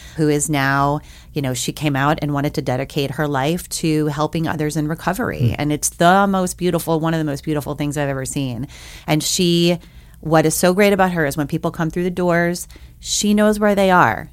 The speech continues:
Speaker 1: She knows where they're coming from. And she also understands the very small victories that we may not know because we haven't experienced addiction. I mean, I think people often have preconceived notions about what homelessness is and why people are homeless.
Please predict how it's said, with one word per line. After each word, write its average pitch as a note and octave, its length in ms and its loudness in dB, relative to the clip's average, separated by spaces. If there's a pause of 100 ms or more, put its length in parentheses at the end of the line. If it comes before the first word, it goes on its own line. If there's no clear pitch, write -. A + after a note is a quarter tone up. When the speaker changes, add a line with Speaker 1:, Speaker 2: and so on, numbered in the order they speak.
(140)
Speaker 1:
She - 180 -4
knows E3+ 260 0
where E3 100 2
they're D#3 140 2
coming D3 320 0
from. E2 460 -8
And F3 200 2
she - 220 -2
also F#3+ 720 2
understands E3 760 2
the D#3+ 100 -2
very D3+ 300 2
small D#3 260 0
victories F3+ 480 -2
that D#3 220 2
we G3+ 480 0 (400)
may F3+ 160 4
not G#3 200 4
know G#3 360 6
because F3 260 0
we F3 140 2
haven't F3+ 260 2
experienced F#3+ 580 -2
addiction. - 560 -8 (300)
I F3 80 -2
mean, F3 160 2
I E3+ 80 2
think F#3+ 260 -2
people F3+ 480 -2 (280)
often E3 720 4 (600)
have E3 420 0
preconceived E3 500 -4
notions G3+ 400 -2
about G#3+ 280 0
what F#3 280 0
homelessness F3 580 -2
is D#3+ 300 -2
and D3+ 160 -2
why C#3+ 220 0
people D#3 320 -6
are D3 100 0
homeless. D#3+ 640 -4